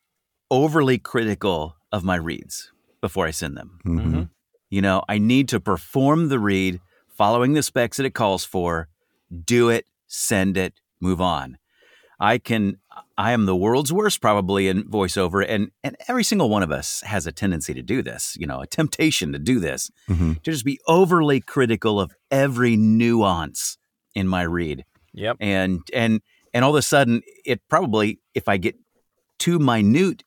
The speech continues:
Speaker 1: in that, it doesn't sound normal anymore. It doesn't
Speaker 2: Mm-hmm.
Speaker 1: sound like a human talking.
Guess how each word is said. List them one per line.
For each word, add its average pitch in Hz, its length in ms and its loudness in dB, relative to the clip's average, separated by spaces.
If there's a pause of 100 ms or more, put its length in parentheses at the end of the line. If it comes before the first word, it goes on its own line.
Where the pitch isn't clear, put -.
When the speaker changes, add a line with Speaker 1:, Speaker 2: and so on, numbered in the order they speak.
Speaker 1:
in 95 180 0
that, 80 280 -2 (600)
it 170 100 -6
doesn't 151 240 0
sound 165 240 2
normal 220 280 2
anymore. 76 460 -8
It 104 80 0
doesn't 95 240 4
Speaker 2:
Mm-hmm. 85 60 0
Speaker 1:
sound 135 180 2
like 139 140 -2 (200)
a - 80 -4
human 165 320 0
talking. 71 440 -8